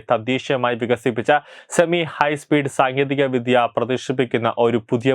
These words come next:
മൊബിലിറ്റി യുഗത്തിന് തുടക്കമിട്ടു. ഈ അൾട്രാ മോഡേൺ ട്രെയിൻ യാത്രക്കാരുടെ അനുഭവം ഉയർത്തുക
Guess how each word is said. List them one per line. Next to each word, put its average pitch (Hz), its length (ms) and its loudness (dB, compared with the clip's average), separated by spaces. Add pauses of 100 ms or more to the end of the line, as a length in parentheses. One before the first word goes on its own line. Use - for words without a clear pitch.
മൊബിലിറ്റി 131 540 0
യുഗത്തിന് 107 400 0 (100)
തുടക്കമിട്ടു. 98 500 0 (520)
ഈ - 20 2 (180)
അൾട്രാ 208 300 2 (140)
മോഡേൺ 175 320 2 (140)
ട്രെയിൻ 160 260 0 (140)
യാത്രക്കാരുടെ 139 640 0 (180)
അനുഭവം 131 440 -2
ഉയർത്തുക 127 320 0